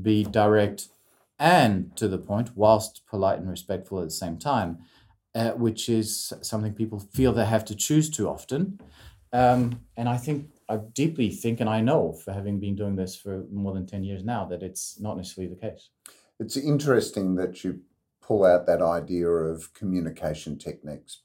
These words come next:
Speaker 2: because, uh, a lot of presentation skills and communication skills, it's about learning specific techniques.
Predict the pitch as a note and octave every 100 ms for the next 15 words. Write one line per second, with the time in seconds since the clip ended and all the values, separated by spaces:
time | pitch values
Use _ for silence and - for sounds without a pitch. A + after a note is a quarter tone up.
0 | D#2+ D#2 E2+ D#2+ D#2 - - _ - E2
1 | E2+ D#2+ - G2 A2+ A#2+ G2 - - B2+
2 | - F#2 - G#2+ A#2 - - F#2 E2 -
3 | F2+ D2 D2 D2+ F2 D#2 - _ - B2+
4 | A2+ G#2 F#2 G2+ G#2 G2+ A2 F#2 - -
5 | E2 E2 G#2+ - A2 G#2 A2+ G2+ G2 G#2
6 | G#2 F#2+ F2 - - F2+ - E2+ C#2 -
7 | D#2 - A2+ F#2+ -